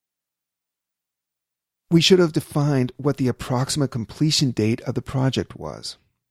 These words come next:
And i-, if he was relying on me to finish the electrical rough-in by a certain point, that point probably should have been defined as well. We also should have had in writing what was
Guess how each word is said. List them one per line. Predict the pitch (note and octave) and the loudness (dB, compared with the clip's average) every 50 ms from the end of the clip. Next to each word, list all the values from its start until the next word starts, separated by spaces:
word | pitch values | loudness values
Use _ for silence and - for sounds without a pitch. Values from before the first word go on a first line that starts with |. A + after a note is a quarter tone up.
| _ _ _ _ _ _ _ _ _ _ _ _ _ _ - | _ _ _ _ _ _ _ _ _ _ _ _ _ _ -4
And | C3 B2 B2 B2 A#2+ A#2+ A#2+ - - | -2 0 0 0 0 0 -2 -4 -8
i-, | - - _ _ _ _ _ _ _ - | -18 -20 _ _ _ _ _ _ _ -2
if | D#3 C3 | -2 0
he | C3+ D#3 | 2 2
was | C#3+ C3+ A2+ | 2 2 0
relying | A#2 A2 G#2+ A2 G#2+ C3 C#3 C#3 | 0 -2 -2 0 0 0 2 2
on | C#3 C3+ C3+ | 2 2 2
me | C3+ B2+ | 2 0
to | - F#2+ | -2 -6
finish | - - A2+ A#2+ B2 - - | -10 -8 -6 -4 -4 -4 -4
the | A#2+ A2+ G#2+ G#2+ | -4 -2 -2 0
electrical | G2+ A2 A#2+ - B2+ - A#2+ | -2 -2 -2 -2 -2 -2 0
rough-in | G#2+ G#2 G2+ A2+ A#2+ - C3+ A#2 G#2 | 0 0 0 0 0 0 0 0 0
by | G#2+ G2+ | -2 -2
a | G2 G2 | -4 -2
certain | - - A2+ - - G#2 | -2 -4 -4 -4 -6 -8
point, | - - - - - C2+ F2 C3+ E3+ E3 - - _ _ _ _ _ _ _ _ _ _ _ _ _ - | -12 -12 -16 -14 -8 -6 -4 -4 -4 -6 -8 -16 _ _ _ _ _ _ _ _ _ _ _ _ _ -8
that | A#2+ A#2+ D3 D#3+ D3 | -2 0 2 2 0
point | - - D3+ D3 B2+ G2+ - | -2 -2 -2 -2 -2 -2 -4
probably | - A2+ G#2 - G#2+ - A2+ | -6 -6 -6 -6 -6 -6 -6
should | G#2 - A#2 | -6 -4 -4
have | G#2 G#2 | -6 -6
been | G#2 A2 G2+ | -6 -8 -8
defined | F#2 G#2 - - F#2+ F#2 F#2+ F#2 - - - | -10 -10 -10 -8 -8 -6 -6 -8 -10 -12 -10
as | G2+ G2 F2+ F2+ F#2 - | -8 -6 -6 -6 -6 -8
well. | A2 G#2 - E2+ F2 E2+ D#2 C#2+ - _ _ _ _ _ _ _ _ _ _ _ _ _ _ _ _ _ _ _ _ _ _ _ - | -10 -10 -8 -8 -8 -8 -10 -12 -16 _ _ _ _ _ _ _ _ _ _ _ _ _ _ _ _ _ _ _ _ _ _ _ -2
We | C3 C#3 | 0 2
also | D#3 G3 G#3+ - F3 | 2 2 2 0 0
should | D3 - D#3 | 2 2 0
have | C#3+ A#2+ | 0 2
had | B2 A#2 C3 | 0 2 2
in | C3+ A2+ | 2 0
writing | G2 E2+ F#2+ G2 G#2 G2+ | 0 -2 -4 -4 -4 -4
what | G#2 A2 - | -4 -4 -2
was | C3+ C3+ B2 D3 | -2 -2 -4 -4